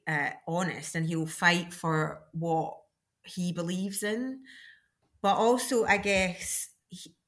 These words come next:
and this is critical, I think, in terms of what he taught me, was that it, it's the importance of what he calls systems consciousness. So essentially, you need to make sure that you're part of the system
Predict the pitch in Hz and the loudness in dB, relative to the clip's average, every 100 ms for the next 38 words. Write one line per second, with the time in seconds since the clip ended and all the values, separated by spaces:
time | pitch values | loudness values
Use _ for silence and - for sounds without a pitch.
0 | - 175 196 202 202 - 196 190 196 - | -2 0 0 -2 -6 -4 -4 -4 -6 -6
1 | 190 175 165 - 165 160 - 185 165 175 | -6 -4 -6 -6 -6 -6 -8 -6 -4 -2
2 | 170 170 170 160 160 170 160 170 160 165 | -2 -2 -2 -4 -4 -4 -4 -4 -4 -4
3 | 156 165 170 175 160 151 160 165 165 160 | -4 -2 -2 -2 -4 -8 -6 -2 -2 -2
4 | 165 160 - - - - _ _ - 170 | 0 0 -2 -10 -20 -20 _ _ -6 -6
5 | - 180 - - 196 190 - 214 202 190 | -4 -6 -4 0 0 -2 0 0 0 -2
6 | - 180 160 175 175 - 196 202 - 180 | -2 -2 -4 -2 -4 -2 -4 -4 -4 -2
7 | 165 160 160 160 - - _ _ _ _ | 0 -2 -4 -6 -8 -10 _ _ _ _
8 | _ _ _ _ - - 185 - 170 165 | _ _ _ _ -2 0 0 -2 -4 -4
9 | 160 160 165 185 165 156 - 160 - - | -4 -2 -2 -4 -6 -6 -8 -8 -10 -12
10 | - _ _ _ _ _ _ - 202 190 | -14 _ _ _ _ _ _ -6 0 2
11 | 196 220 214 214 208 190 170 165 156 - | 2 2 2 0 0 0 2 0 -2 -10
12 | _ _ _ _ _ 165 190 202 202 202 | _ _ _ _ _ -4 -2 -2 -4 -4
13 | 190 175 170 - 175 170 156 160 160 165 | -2 -2 -4 -4 -2 -2 -2 -4 -4 -2
14 | 156 156 160 156 160 - 165 147 - | -2 -2 -4 -4 -4 -4 -6 -8 -10